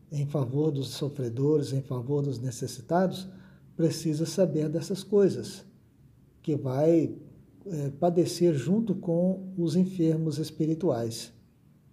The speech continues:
Mas não é nada que ele não consiga, não é nada que esteja além da sua capacidade, porque a equipe espiritual é muito responsável,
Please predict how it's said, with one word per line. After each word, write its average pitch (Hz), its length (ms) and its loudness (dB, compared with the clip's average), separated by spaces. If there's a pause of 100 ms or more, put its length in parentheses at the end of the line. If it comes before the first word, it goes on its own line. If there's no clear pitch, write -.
(200)
Mas 147 280 -2
não 175 200 2
é 226 60 2
nada 139 420 0
que 147 160 -4
ele 160 180 2
não 165 240 2
consiga, 160 840 -2 (520)
não 160 240 2
é 196 80 4
nada 135 420 0
que 160 120 -4
esteja 151 420 0
além 143 320 0
da 165 140 2
sua 151 320 -2
capacidade, 113 960 -4 (760)
porque 147 280 -2
a 135 100 4
equipe 160 380 2
espiritual 143 680 0
é 160 60 2
muito 165 300 2
responsável, 135 960 0